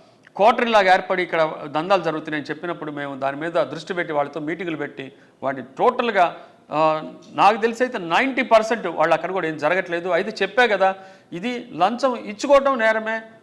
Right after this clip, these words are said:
లంచం పుచ్చుకోవడం నేరమే. కానీ దీంట్లో ఏమవుతుందంటే వాళ్ళున్న ఆ సిచ్యువేషన్లో వాళ్ళు టెంప్ట్ చేస్తారు. అట్లాగే అక్కడ ఒక పోలీస్ వ్యవస్థ కూడా ఉంటుంది. So, వాళ్ళు పంచనామాల దగ్గరనో ఇక్కడనో అక్కడనో చాలామంది కలిసి అక్కడ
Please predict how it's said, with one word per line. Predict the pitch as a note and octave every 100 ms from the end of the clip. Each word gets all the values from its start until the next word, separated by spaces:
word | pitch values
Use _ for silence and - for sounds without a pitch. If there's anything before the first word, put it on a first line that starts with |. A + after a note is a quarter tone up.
| -
లంచం | E3 F#3+ A3 - -
పుచ్చుకోవడం | A#3+ C4+ B3 A3+ E3
నేరమే. | D3+ B2+ A#2 - _ -
కానీ | F#3+ A3
దీంట్లో | F3 A3+ D4 C#4
ఏమవుతుందంటే | A3+ A#3+ A3+ A#3 E3+ D#3+ D#3 -
వాళ్ళున్న | F3 F#3+ B3+
ఆ | B3+ G#3+
సిచ్యువేషన్లో | G3+ A3 C4 A#3 G3 D#3+ D3+ D3 - _ _ _ _
వాళ్ళు | - A#3+ A#3
టెంప్ట్ | A3+ C4+
చేస్తారు. | C4 G3+ D#3 B2+ - _ _ _ _ _ _ _ _ _ _ -
అట్లాగే | E3+ B3 B3+ A#3 A#3 - -
అక్కడ | A3+
ఒక | A#3+ A#3
పోలీస్ | B3 D4 A#3
వ్యవస్థ | A3+ A#3 A#3+
కూడా | A#3 G3
ఉంటుంది. | D#3+ B2+ A#2 - _ -
So, | A#3
వాళ్ళు | A3+ A3+ A3+
పంచనామాల | G#3 G3 G3 G#3+ G3 F#3+
దగ్గరనో | F3 E3+ E3 D#3+ D#3 E3+
ఇక్కడనో | F#3+ A3+ G#3 F#3+
అక్కడనో | F3 G3+ F#3 F3 E3+ - - F#3
చాలామంది | G#3 B3 B3 A3+
కలిసి | A3 B3+ B3
అక్కడ | A#3 F#3+ F3+